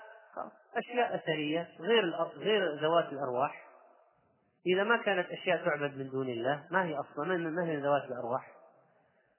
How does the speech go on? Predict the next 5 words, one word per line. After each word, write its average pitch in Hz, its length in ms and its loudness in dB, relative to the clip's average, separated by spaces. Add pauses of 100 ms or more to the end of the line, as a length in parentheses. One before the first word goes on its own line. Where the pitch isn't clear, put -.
(460)
أ-، - 20 2
أواني 185 520 6
للأكل، 151 540 -4 (380)
للشرب، 160 520 0 (1160)
الملابس، 160 540 8